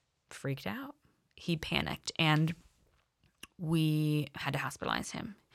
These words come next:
He was threatening to harm others, himself. He was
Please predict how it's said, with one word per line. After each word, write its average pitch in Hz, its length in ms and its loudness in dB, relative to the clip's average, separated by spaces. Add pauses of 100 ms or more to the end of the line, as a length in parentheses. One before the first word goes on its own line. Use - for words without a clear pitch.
(280)
He 160 140 -6
was 151 160 0
threatening 151 540 2
to 135 320 -2
harm 139 340 2
others, 214 420 6
himself. 175 640 2
He 156 160 -2
was 135 240 -4